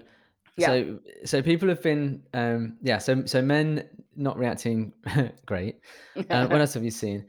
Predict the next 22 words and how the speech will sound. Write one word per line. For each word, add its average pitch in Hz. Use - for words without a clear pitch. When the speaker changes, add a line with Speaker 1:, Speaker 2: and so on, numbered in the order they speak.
Speaker 2:
Oh, 165
one 175
thing 202
I 175
heard, 165
I 117
saw 135
was, 120
um, 117
a 117
video 113
clip 110
of 101
someone 101
saying 98
that, 95
um, 92
uh, 104
women 131
should 107
just -
control 98